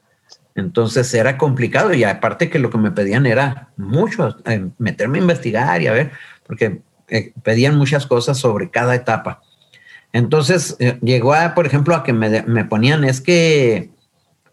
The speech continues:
pues, la, eh, su fórmula lleva agua y se usa en todo el agua. Y lleva este químico y ese químico se usa en esto.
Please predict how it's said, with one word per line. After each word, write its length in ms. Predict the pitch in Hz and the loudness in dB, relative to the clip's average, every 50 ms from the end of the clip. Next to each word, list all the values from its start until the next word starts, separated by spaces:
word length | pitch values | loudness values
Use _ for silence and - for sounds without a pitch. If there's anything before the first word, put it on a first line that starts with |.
| _ | _
pues, 160 | - - 104 107 | -10 -6 -4 -2
la, 220 | 104 104 98 - | -2 -4 -4 -2
eh, 80 | - 117 | -2 -2
su 160 | 110 - 101 | -2 -2 -6
fórmula 380 | 90 - 123 160 208 240 214 175 | -4 0 2 2 2 2 2 2
lleva 280 | 127 120 139 147 139 | 2 2 2 2 2
agua 220 | 180 220 220 233 220 | 2 2 2 2 2
y 80 | 160 | 2
se 140 | 127 - 139 | 0 0 0
usa 160 | 143 151 165 | 2 2 0
en 80 | 151 127 | 0 2
todo 240 | 135 151 202 214 185 | 0 0 0 2 0
el 80 | 170 | 0
agua. 320 | 165 208 - 214 208 - - _ _ _ _ _ _ _ _ _ _ _ | 0 0 -2 -4 -6 -6 -14 _ _ _ _ _ _ _ _ _ _ _
Y 140 | - 117 123 | -2 -2 0
lleva 240 | 101 127 143 160 175 | 2 2 4 4 2
este 240 | 165 - 196 170 - | 2 0 -2 -2 0
químico 400 | 156 160 196 226 226 220 - 127 | 0 0 2 2 0 0 0 0
y 60 | 117 | 0
ese 180 | 127 123 127 127 | 2 0 0 0
químico 380 | 165 165 175 180 175 175 127 | 2 2 2 2 2 0 -2
se 120 | - - 131 | -2 0 -2
usa 160 | 131 170 165 | 0 0 0
en 120 | 143 127 | 2 2
esto. 320 | 165 214 - - - 139 | 0 0 0 -4 -6 -6